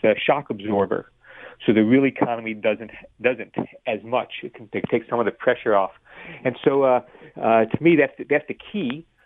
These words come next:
Uh, that is, uh, when I look around the global asset markets, uh, weaker dollar is also consistent then with stronger world growth, higher commodity prices,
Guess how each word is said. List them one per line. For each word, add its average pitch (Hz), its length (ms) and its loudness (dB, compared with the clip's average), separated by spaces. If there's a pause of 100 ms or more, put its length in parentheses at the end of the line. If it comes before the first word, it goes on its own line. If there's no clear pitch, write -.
Uh, 113 220 4
that 127 180 4
is, 131 180 4
uh, 113 240 4
when 120 140 4
I 117 40 2
look 135 180 0
around 127 220 2
the 117 60 2
global 120 400 2
asset 131 380 0
markets, 117 400 2 (420)
uh, 107 160 6
weaker 139 320 4
dollar 123 600 2 (220)
is 107 120 -4
also 120 280 2
consistent 131 640 -2
then 120 240 2
with 113 160 2 (560)
stronger 131 500 2
world 123 380 4
growth, 123 320 2 (680)
higher 127 440 4
commodity 127 540 4
prices, - 560 2